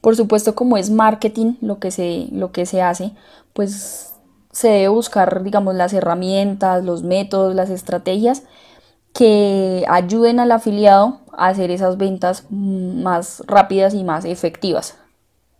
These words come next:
No se trata tampoco de ir tras las personas como, "Ay, por favor, cómprame". No, pues, para eso hay métodos, ¿no?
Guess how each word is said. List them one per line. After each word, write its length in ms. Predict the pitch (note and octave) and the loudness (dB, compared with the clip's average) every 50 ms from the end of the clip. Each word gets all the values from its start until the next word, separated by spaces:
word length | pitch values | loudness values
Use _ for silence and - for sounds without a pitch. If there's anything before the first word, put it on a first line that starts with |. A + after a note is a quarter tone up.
| _ _ _ _ _ _ _ E3 D#3+ _ F3 E3 E3 - - _ _ _ _ _ - - - - - - _ | _ _ _ _ _ _ _ -20 -20 _ _ _ -20 -20 -20 _ _ _ _ _ -20 -20 -20 -20 -20 -6 _
No 140 | G#3+ G#3+ G#3+ | 0 2 4
se 120 | A3 G#3 | 2 4
trata 300 | G#3 A3+ A3 G#3+ A3+ A3 | 6 4 4 4 4 2
tampoco 460 | A#3 A#3 A#3 A3 F#3+ F3+ - F#3 F#3+ | 2 0 0 0 -2 -2 0 -2 0
de 120 | F#3+ G#3 G#3 | 2 2 2
ir 260 | G3 F#3+ F#3 F3 E3+ | 2 0 -2 -4 -2
tras 180 | - F3 F#3 | 0 0 0
las 200 | G3 G3 G3 G3+ | 2 2 0 0
personas 480 | G3+ G#3 F#3+ G3+ G3 F3+ F3 E3+ F#3 - | 0 -4 -4 -4 -4 -4 -4 -4 -6 -6
como, 360 | - G#3 G3+ G3 G3 F#3+ F#3+ | -6 -4 -2 -2 0 2 2
"Ay, 140 | G#3+ B3 B3 | 2 2 2
por 180 | B3 - A3 G#3+ | 0 -2 -6 -2
favor, 380 | - G#3 F#3+ F#3+ G3 F#3+ G3 | 0 2 4 6 4 4 2
cómprame". 640 | - - G#3+ A3+ A3 G#3 G#3 F3+ E3+ E3+ D#3 F3 E3+ | 2 2 2 2 2 2 0 -2 -2 -4 -6 -6 -6
No, 180 | F#3 F3+ F3 E3+ - | -6 -6 -8 -8 -10
pues, 380 | - F3 E3+ - - - - _ _ _ _ _ _ _ _ _ _ _ _ _ _ _ _ _ | -12 -12 -12 -14 -18 -20 -20 _ _ _ _ _ _ _ _ _ _ _ _ _ _ _ _ _
para 260 | - F#3+ F#3 F3+ F3+ | 0 2 2 2 2
eso 160 | F3+ F3+ G3+ | 2 2 0
hay 100 | F3+ G3 | 0 2
métodos, 440 | G#3 G#3+ G3+ F#3 F#3+ D#3+ D3+ D#3 D#3 | 2 0 0 0 0 -2 -2 -2 -4
¿no? 180 | E3 F#3+ A3+ | -4 -6 -8